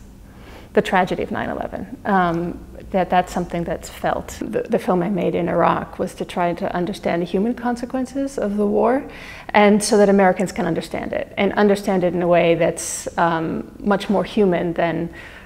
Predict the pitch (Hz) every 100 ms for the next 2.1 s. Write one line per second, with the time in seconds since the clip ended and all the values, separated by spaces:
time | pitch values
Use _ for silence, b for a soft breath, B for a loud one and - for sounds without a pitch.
0 | B - 202 185 180 180 - - - -
1 | 196 180 165 170 - - - - 190 175
2 | 175